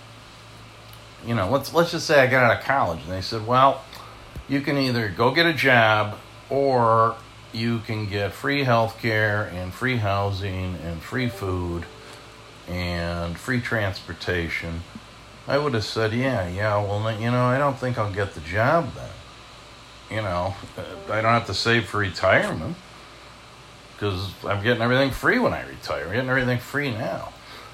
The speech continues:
So you're not necessarily gonna work, right?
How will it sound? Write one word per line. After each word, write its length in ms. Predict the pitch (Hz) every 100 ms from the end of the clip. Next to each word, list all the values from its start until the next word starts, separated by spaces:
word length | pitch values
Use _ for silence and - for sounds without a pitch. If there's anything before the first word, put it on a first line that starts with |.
| -
So 400 | - - 147 135
you're 160 | 127 117
not 340 | 120 131 139
necessarily 760 | 120 120 - 101 - 123 113 104
gonna 180 | 98 95
work, 320 | 151 226 - - -
right? 340 | - 90 131